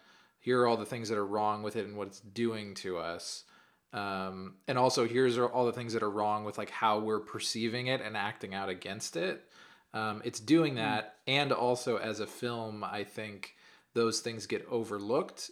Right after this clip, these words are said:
Speaker 1: because there are other parts that, like, people just are more into.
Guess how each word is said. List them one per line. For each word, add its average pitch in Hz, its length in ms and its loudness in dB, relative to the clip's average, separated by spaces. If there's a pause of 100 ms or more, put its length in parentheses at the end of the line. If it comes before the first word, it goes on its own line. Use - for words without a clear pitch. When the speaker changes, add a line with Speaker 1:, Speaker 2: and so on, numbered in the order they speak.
(160)
Speaker 1:
because 117 480 -2
there 107 220 2
are 98 120 0
other 107 220 0
parts 98 460 -2
that, 92 240 -6
like, 92 260 -8 (420)
people 110 300 -2
just 98 300 -4
are 90 160 0
more 95 260 -4
into. 131 640 -2